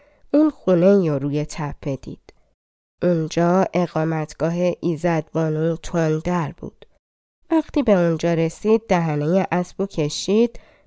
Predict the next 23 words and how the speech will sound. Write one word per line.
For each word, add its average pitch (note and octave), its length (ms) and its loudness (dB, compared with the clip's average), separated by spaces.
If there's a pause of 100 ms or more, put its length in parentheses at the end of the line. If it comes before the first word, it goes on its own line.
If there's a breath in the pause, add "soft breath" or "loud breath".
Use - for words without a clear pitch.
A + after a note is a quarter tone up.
و A#3 120 4
خود C4 300 2
ایزدبانو E3 880 0
برای E3+ 480 0
دیدار D#3 480 -2
با D#3 160 -4
اون G#3 260 0
از E3 260 -2
خونه D3 320 0
بیرون D3+ 500 -2
اومد. C3 320 -10 (1700)
اون G3 300 2
به F#3+ 120 4
پترو F3+ 560 0
خوش F3 360 0
آمد E3 420 0
گفت F3 280 -2
و F#3 100 2
مهربانانه D#3+ 840 -2
به F3 160 -2
خونه D#3 380 0
دعوتش B2+ 760 -10
کرد. A#2+ 240 -14